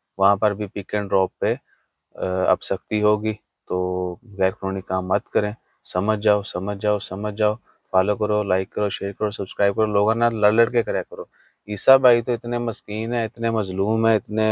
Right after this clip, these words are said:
अ, ਅੱਜ ਸਾਡੇ ਇੱਕ ਬੜੇ ਅੱਛੇ ਦੋਸਤ ਨੇ ਸਾਨੂੰ ਨਸੀਹਤਾਂ ਕੀਤੀਆਂ, उनका बड़ा असर हुआ है, इसलिए परेशानी बढ़ रही।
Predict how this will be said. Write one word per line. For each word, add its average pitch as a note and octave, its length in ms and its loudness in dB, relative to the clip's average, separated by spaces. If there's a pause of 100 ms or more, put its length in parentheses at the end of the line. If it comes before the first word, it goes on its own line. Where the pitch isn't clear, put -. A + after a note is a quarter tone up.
(140)
अ, F#2+ 220 -2 (840)
ਅੱਜ A2 160 2 (1200)
ਸਾਡੇ G#2 280 -2
ਇੱਕ A#2 80 -2
ਬੜੇ A2 240 2
ਅੱਛੇ A2+ 200 2
ਦੋਸਤ G2+ 360 0
ਨੇ A2 180 -2 (340)
ਸਾਨੂੰ G#2+ 320 0
ਨਸੀਹਤਾਂ G#2+ 480 -2
ਕੀਤੀਆਂ, G#2 400 -4 (600)
उनका A#2 220 4
बड़ा G#2 300 6
असर A2 240 0
हुआ A2+ 260 2
है, A2+ 80 -2 (380)
इसलिए A2 540 0
परेशानी G2+ 560 -2
बढ़ F#2 200 0
रही। E2+ 180 -6